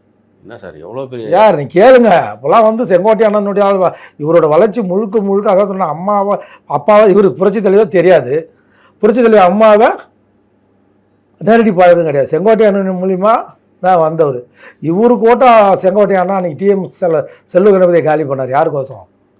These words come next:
Speaker 1: எடப்பாடிக்காக.
Speaker 2: எடப்பாடிக்கோசம் டி எம் செல்வ கணபதி அண்ணன் செங்கோட்டையன் காலி பண்ணார். அதனுடைய பலனை தான் அண்ணன் செங்கோட்டையன் இன்னைக்கு அனுபவிக்கிறார்.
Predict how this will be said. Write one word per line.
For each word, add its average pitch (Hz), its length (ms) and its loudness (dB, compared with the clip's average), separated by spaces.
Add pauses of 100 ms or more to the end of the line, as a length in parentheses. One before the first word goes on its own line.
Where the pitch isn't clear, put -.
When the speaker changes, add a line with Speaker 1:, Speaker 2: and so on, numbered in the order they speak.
(340)
Speaker 1:
எடப்பாடிக்காக. 110 640 -8
Speaker 2:
எடப்பாடிக்கோசம் 226 760 2
டி 208 100 -4
எம் 214 140 0
செல்வ 202 220 0
கணபதி 185 280 0
அண்ணன் 165 220 0
செங்கோட்டையன் 156 440 -2
காலி 135 180 -2
பண்ணார். 113 280 -16 (720)
அதனுடைய 180 400 -2
பலனை 214 300 2
தான் 226 200 0
அண்ணன் 214 80 -4
செங்கோட்டையன் 175 440 -8
இன்னைக்கு 143 140 -12
அனுபவிக்கிறார். 131 480 -18